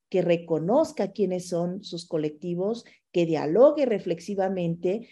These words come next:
y que acompañe estratégicamente y de maneras diversas a sus colectivos.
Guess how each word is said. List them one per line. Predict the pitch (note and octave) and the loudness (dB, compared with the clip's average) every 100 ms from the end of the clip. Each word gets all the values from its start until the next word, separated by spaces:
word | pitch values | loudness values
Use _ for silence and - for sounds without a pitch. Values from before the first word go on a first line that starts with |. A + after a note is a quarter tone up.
| _ | _
y | - A#3+ | 0 2
que | A#3 | 4
acompañe | F#3+ - F3 D#3 - A3 A3+ G#3+ E3 - | 4 2 -2 -2 0 2 2 0 -2 -2
estratégicamente | F#3+ F3 E3+ D#3+ - B3 B3 C#4 G3 F#3+ F#3+ F#3 F3+ F3+ - | -2 -2 -4 -2 6 6 6 -2 -2 -2 -4 -2 -2 -2 -4
y | F3+ F3 | -10 -8
de | F#3 E3 D#3 D#3 D#3 | -6 0 2 2 0
maneras | D#3 F3 A3 B3 | 0 0 2 2
diversas | A#3 D3+ F3+ G#3 G#3 B3+ D4 _ _ | 0 0 2 2 0 -6 -6 _ _
a | - F3 | -4 -4
sus | F3 E3+ | -2 -6
colectivos. | - D3+ D3 D3 B2+ - - | -4 -4 -6 -10 -12 -14 -20